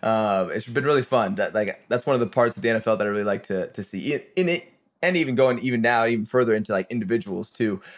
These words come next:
Um, seeing how people, you know, maybe they started out rough and now they're starting to pick it up, or vice versa, or just, just following the flows. That's why the N F L is such an interesting sport to follow for so many different reasons.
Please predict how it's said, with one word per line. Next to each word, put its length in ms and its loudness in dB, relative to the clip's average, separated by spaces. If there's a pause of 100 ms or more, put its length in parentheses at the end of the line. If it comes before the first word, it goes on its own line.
(180)
Um, 140 -2
seeing 200 -4
how 140 0
people, 360 -4
you 60 -4
know, 260 -2
maybe 220 2
they 60 0
started 340 0
out 260 2
rough 440 0
and 100 0
now 160 0
they're 100 -2
starting 260 -2
to 40 -8
pick 180 -4
it 120 2
up, 280 4
or 80 -2
vice 260 0
versa, 360 -2
or 60 0
just, 200 -10
just 200 -8
following 380 2
the 60 -4
flows. 360 0
That's 100 -16
why 240 2 (220)
the 80 -2
N 80 4
F 80 -4
L 80 4
is 80 -4
such 220 -2
an 60 -16
interesting 540 -2
sport 320 -4
to 60 -8
follow 340 2
for 160 -6
so 220 -2
many 160 -4
different 260 -6
reasons. 440 -8